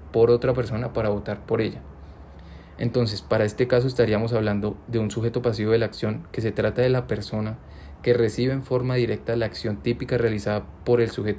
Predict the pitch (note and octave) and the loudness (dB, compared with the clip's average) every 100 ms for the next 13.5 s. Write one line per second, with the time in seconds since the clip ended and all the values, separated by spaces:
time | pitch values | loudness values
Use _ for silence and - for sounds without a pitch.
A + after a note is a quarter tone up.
0 | - - A#2+ A2 A2 A2+ A2+ A2+ G#2 A2+ | -4 0 2 2 0 0 0 -2 -2 -4
1 | - A2+ A#2 A2 G#2+ G#2 G#2+ G#2 A#2+ A#2 | -2 -2 2 0 0 -4 -2 -2 0 2
2 | G#2+ G#2 - B2+ B2+ A2+ - A2+ B2 B2+ | 0 -4 0 0 2 -2 0 2 2 0
3 | - A2 A#2 C3 - - A2+ A2 G#2+ G#2+ | -6 -4 0 0 -2 -6 -6 -2 -4 -2
4 | B2 A#2+ G#2+ G#2 G#2 - B2 A#2+ A#2 A#2+ | 2 2 0 -4 -6 -2 0 2 2 2
5 | C3 D3 C#3+ B2+ A2+ - A2+ G#2+ G#2+ G#2+ | 2 0 0 -2 -4 -2 -2 -2 -4 -4
6 | G2+ A#2+ B2+ B2 - - A2 A2 C#3 C#3+ | -4 0 0 0 -6 -2 2 4 4 2
7 | D3+ C#3+ A#2 A2+ B2+ - - - - - | 0 0 0 0 -2 -4 -16 -18 -18 -10
8 | A#2 A#2+ A#2+ A#2+ B2+ B2 A2 G2 - A2 | -2 2 4 4 4 2 2 0 -6 -2
9 | A2+ - A#2 G#2 A2 A#2 G#2+ G2 A2 - | -2 0 -2 0 4 4 4 -4 -10 -16
10 | - - G#2+ G2 - A2 G#2+ G2+ G#2+ G#2 | -12 -6 -4 -6 -8 -6 -4 -2 0 -2
11 | G#2 A#2 A#2 G#2 G#2+ G#2 A2 A#2 A#2 - | 0 4 4 4 -2 -2 -2 -2 -4 -8
12 | A2+ G#2+ A2 A#2 A#2 G#2+ G#2 A2+ A#2 A2+ | -6 -4 -2 -2 -4 -4 -4 -4 -6 -4
13 | A2+ G#2+ A2 A2+ - | -2 -2 -2 -2 -2